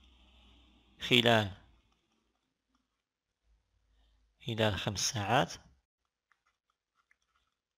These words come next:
هي واش؟ هي خمسة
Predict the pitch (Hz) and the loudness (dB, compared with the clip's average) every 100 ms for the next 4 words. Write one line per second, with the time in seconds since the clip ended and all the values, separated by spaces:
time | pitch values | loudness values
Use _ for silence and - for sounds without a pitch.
0 | _ - _ - 107 107 107 92 - - | _ -20 _ -4 -2 0 -2 -2 -6 -8
1 | _ _ _ _ _ - 104 101 92 _ | _ _ _ _ _ -6 -4 -6 -10 _
2 | _ _ _ _ - 147 135 - 110 160 | _ _ _ _ -2 0 0 0 0 0
3 | 165 | -6